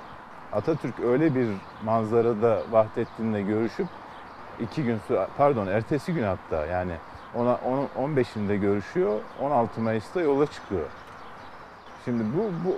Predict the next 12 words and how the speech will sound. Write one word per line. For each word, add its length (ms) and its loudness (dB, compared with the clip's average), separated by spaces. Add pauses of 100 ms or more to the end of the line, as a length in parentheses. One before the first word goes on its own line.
(200)
bunların 360 4
hepsi 500 2
tarihte 560 8
var, 140 6
arşivlerde 720 4
var. 160 2
Gitsinler, 540 -2
okusunlar. 600 -2 (720)
O 120 4
heyet 360 4
miydi 320 2
bakalım? 360 0